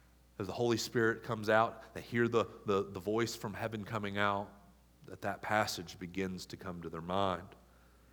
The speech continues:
But understanding this prophetic role, we can identify three practical reasons why Jesus was baptized.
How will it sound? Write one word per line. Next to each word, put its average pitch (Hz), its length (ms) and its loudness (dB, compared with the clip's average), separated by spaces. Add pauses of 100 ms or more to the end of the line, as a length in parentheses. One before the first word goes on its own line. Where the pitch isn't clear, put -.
(460)
But 151 100 6
understanding 202 580 6
this 165 140 6
prophetic 143 480 2
role, 131 260 8
we 135 100 2
can 175 140 -6
identify 123 640 4
three 147 300 0
practical 131 640 -2
reasons 92 500 -2
why 85 160 -4
Jesus 82 480 -8
was 82 100 -10
baptized. 80 800 -12